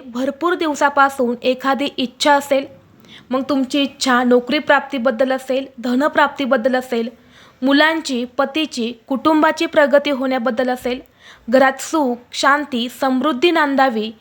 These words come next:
किंवा एखादी तुम्हाला नवीन वस्तू खरेदी करायची असेल,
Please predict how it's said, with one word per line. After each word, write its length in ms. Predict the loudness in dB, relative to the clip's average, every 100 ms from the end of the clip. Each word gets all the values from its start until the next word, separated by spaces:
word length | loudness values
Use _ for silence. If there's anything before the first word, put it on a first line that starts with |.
| _ -20 -20 _ 0
किंवा 340 | 2 4 2 -2 _ _
एखादी 460 | -6 -4 -2 0 0
तुम्हाला 440 | -2 -2 2 2
नवीन 360 | 2 0 0 -2
वस्तू 460 | 0 0 0 -2 -2
खरेदी 260 | 2 2 4
करायची 400 | 2 0 0 -2
असेल, 320 | -2 -2 -2